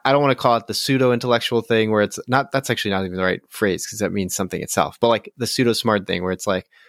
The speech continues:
uh, I wanna make sure I'm always being educated at all times, so I make sure to squeeze stuff in as I can.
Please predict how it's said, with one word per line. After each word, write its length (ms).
uh, 260
I 80
wanna 160
make 160
sure 140
I'm 100
always 440
being 280
educated 460
at 40
all 140
times, 420
so 140
I 60
make 160
sure 120
to 80
squeeze 320
stuff 300
in 180
as 140
I 40
can. 340